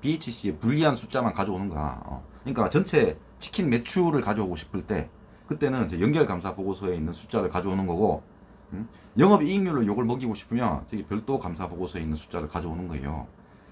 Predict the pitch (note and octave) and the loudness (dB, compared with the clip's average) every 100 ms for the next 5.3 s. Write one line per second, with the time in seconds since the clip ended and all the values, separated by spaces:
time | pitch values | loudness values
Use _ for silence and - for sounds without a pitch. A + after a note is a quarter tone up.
0 | - G#2+ G#3+ A#3 E3+ A#2+ - D3 D#3 A2 | -14 -4 2 2 4 0 0 -2 -2 2
1 | A2 A2+ A#2+ D3 B2+ A2 G2+ A2 F#3 D3 | 4 4 2 -2 0 0 2 0 2 0
2 | F2+ E2+ D#2 D#2 D#2 D2+ F#2 D2+ C2 D2+ | -2 -6 -6 -6 -4 -6 -6 -8 -6 -2
3 | D#3+ G3 C3 F2+ D#2 G2 G2 F2 D2+ C2+ | 2 4 4 0 -4 -8 -6 -4 -4 -6
4 | C2 C#2 C#2 C#2 F#2 - F2 C#2+ D2+ F2 | -8 -8 -10 -12 -12 -6 -4 -4 -6 -6
5 | C2+ A1+ | -6 -8